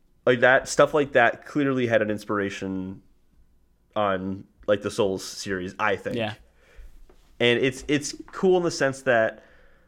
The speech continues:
Speaker 1: oh, I figured out this thing and the whole world just opened up in, in a new way. But again, like, the obscurity to it means that everything before you get to that moment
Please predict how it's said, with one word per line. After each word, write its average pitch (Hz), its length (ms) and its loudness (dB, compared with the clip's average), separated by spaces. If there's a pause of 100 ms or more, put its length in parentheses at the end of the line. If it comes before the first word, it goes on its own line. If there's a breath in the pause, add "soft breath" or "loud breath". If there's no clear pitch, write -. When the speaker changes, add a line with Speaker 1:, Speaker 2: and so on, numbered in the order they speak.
(340 soft breath)
Speaker 1:
oh, 135 140 8
I 117 120 6
figured 123 460 0
out 113 160 4
this 107 140 -8
thing 117 240 -2
and 101 80 -4
the 98 40 -10
whole 117 380 0
world 107 380 0
just 95 160 -8
opened 101 300 -4
up 95 180 0
in, 95 340 -8
in 98 140 -4
a 90 80 -4
new 95 260 -4
way. 95 480 -2 (1040)
But 123 240 4
again, 120 240 4
like, 107 140 0
the 104 100 -2
obscurity 101 560 0
to 92 240 -4
it 90 180 -4 (300)
means 107 220 -4
that 117 100 -2
everything 156 320 0
before 156 400 0
you 151 80 2
get 139 200 -4
to 123 80 -8
that 120 180 0
moment 127 500 0